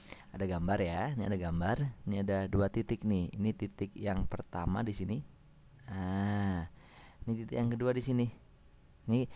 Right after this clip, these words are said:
ini kalau di, di, apa kan namanya, ditulis koordinatnya, ini koordinatnya itu yang pertama, hmm, ini adalah dua koma nol. Nah,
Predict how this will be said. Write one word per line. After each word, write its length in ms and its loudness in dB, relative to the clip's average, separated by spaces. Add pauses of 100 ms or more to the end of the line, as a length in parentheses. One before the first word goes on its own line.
(300)
ini 80 4
kalau 320 6
di, 720 4
di, 480 4
apa 240 2
kan 80 4
namanya, 320 2 (880)
ditulis 400 6
koordinatnya, 800 4
ini 160 -2
koordinatnya 800 2
itu 400 2
yang 240 2
pertama, 640 0 (800)
hmm, 400 0
ini 160 -2
adalah 400 -6 (720)
dua 720 -4
koma 320 -6
nol. 320 -6 (320)
Nah, 400 -4